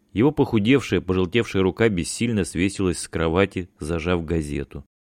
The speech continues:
На сердце стало так тяжело, что я готов был убежать. «Может, лучше завтра зайти?» — спросил я шёпотом сестру. Но Мацуй открыл глаза, повернул голову и увидел нас. Лицо его оживилось, он приподнялся.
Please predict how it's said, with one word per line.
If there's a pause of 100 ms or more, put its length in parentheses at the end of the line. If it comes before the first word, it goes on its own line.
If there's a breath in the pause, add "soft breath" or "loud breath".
(280)
На
сердце
стало
так
тяжело,
что
я
готов
был (300 soft breath)
убежать. (440)
«Может,
лучше
завтра
зайти?» —
спросил
я
шёпотом
сестру. (360)
Но
Мацуй
открыл
глаза,
повернул
голову
и
увидел
нас. (300)
Лицо
его
оживилось,
он
приподнялся.